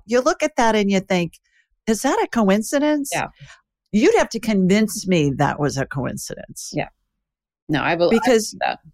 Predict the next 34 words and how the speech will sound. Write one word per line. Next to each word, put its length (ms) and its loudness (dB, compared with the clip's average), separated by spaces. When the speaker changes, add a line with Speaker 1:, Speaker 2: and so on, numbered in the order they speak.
Speaker 1:
Yeah, 240 2
you 160 4
just 280 0
can't 300 0
make 220 0
that 240 -2
stuff 420 -4
up. 440 -2
Speaker 2:
Yeah. 160 -4
Speaker 1:
And 120 0
I 120 4
think 400 -4
that's 400 0
h-, 200 -10
one 320 2
of 160 2
the 120 0
ways 460 0
that 200 -2
we 180 0
know 420 -2
Speaker 2:
Mm-hmm. 80 -6
Speaker 1:
too, 360 0
that, 320 0
okay, 480 0
th-, 300 -4
this 260 -4
just 320 -6
is, 460 -2
this 160 -2
is 160 -2
not 340 2
random. 520 0
Speaker 2:
Yeah. 180 -2